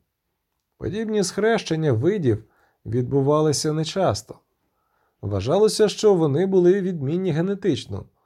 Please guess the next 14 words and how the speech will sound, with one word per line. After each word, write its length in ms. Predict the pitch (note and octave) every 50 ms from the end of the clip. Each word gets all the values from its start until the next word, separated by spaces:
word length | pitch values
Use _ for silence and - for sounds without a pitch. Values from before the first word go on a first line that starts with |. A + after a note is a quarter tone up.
| _ _ _ _ _
Щось 440 | _ - - - A#2 C3 C#3 C3+ C3+
таке, 400 | - - C3+ C3 - - D#3+ D3
як 220 | B2+ A2+ G#2+ A2
Мікіта, 680 | - G#2 G2 F#2 - - D#3+ F#3+ G#3 E3+ - G2+ G#2 - - _ _ _ _ _ _ -
не 140 | A#2 D#3
могло 360 | F#3 G#3 G3+ F#3+ G3 A3 G3+ -
постати 560 | A#2+ A2+ G#2+ - - C3 A#2 G#2+ A2 A2 G#2
природнім 560 | A2 C#3 D3 C#3+ C#3 A#2+ A2 G#2+ G#2+ G#2 G2+
шляхом. 500 | - - C#3 C3+ - - C3+ G#2+ F#2+ - - _ _ _ _ _ _ _ _ _ _ -
Не 260 | - C#3 C#3 D#3+ F3
обійшлося 840 | F3+ F#3 F3 E3+ F#3+ F#3+ E3 - - D3 D#3+ F3 E3+ - - F#3+ F#3
тут 360 | F#3+ - C#3+ D#3 F3 E3+ D#3
без 220 | C#3 D3 D3+ C#3
допомоги 720 | C3+ C3+ D3+ D3 - D#3+ D#3 C3+ C#3 D3 D3 C3+ E3 E3+